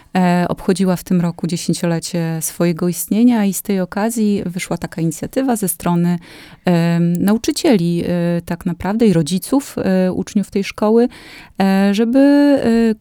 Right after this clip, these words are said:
kolejna animacja, któ-, którą, em, stworzymy, była poświęcona postaci świętego Łukasza Wojna-Jaśnickiego. Także, em, powstała. Powstawała w murach Akademii Supraskiej i mam nadzieję, że autorzy i, i dzieci,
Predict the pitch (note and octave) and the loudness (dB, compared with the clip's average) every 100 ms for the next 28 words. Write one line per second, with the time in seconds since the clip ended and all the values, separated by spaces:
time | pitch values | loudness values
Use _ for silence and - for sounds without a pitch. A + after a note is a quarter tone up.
0 | - A3 G#3+ B3 B3+ - F#3+ F3 E3 E3 | -4 2 4 6 6 4 2 2 0 -2
1 | - A3+ C#4+ D#4+ - - F#3+ F#3 - - | -2 0 0 -2 -8 -10 -8 -8 -12 -10
2 | F#3 F#3 F#3 F3+ F3+ - F3+ F3 F3 F3 | -6 -4 -4 -4 -6 -8 -6 -4 -4 -6
3 | F3 - _ - - F#3 F3 A3 C4+ C4+ | -8 -16 _ -16 -4 0 4 6 6 6
4 | G#3+ A3+ A#3 A#3 - G#3+ A3+ G#3+ G#3 G3 | 4 2 2 -2 -2 -2 2 2 0 -4
5 | - F#3 - - - F3 E3 F3 E3+ D#3+ | -8 -8 -10 -10 -6 -6 -4 -6 -6 -8
6 | D#3+ - D#3+ D#3 D#3 E3+ D#3+ D#3 - E3 | -6 -8 -8 -8 -8 -4 -4 -4 -4 -6
7 | D3+ - - E3 G3 G3 G3+ G3 - - | -4 -6 -4 -4 -4 -2 0 -2 -6 -20
8 | - - - F#3+ F#3 F#3 F#3+ F#3 F#3 F#3+ | -20 -20 -4 0 2 2 2 2 0 -2
9 | - _ F3+ - - D#3+ D3+ F3+ C4 C#4+ | -10 _ -12 -10 -8 -6 -4 0 0 0
10 | F#3+ - E3+ F3+ E3 F3+ E3+ D#3+ E3 E3 | -4 -4 -2 0 0 0 -2 -2 -6 -4
11 | E3+ E3 D#3 C#3 - D#3 F3 - B3+ C#4 | -2 -2 -4 -6 -4 -4 -4 0 2 2
12 | - - - - E3+ E3 E3 E3 D#3+ E3 | -2 -20 -20 -10 -6 -4 -4 -4 -6 -8
13 | E3 D#3 D#3+ D3+ - F#3+ G#3 F3 D#3 - | -6 -4 -4 -6 -4 -4 0 -2 0 -2
14 | E3 E3 F#3 - B3+ | 0 0 -2 0 -2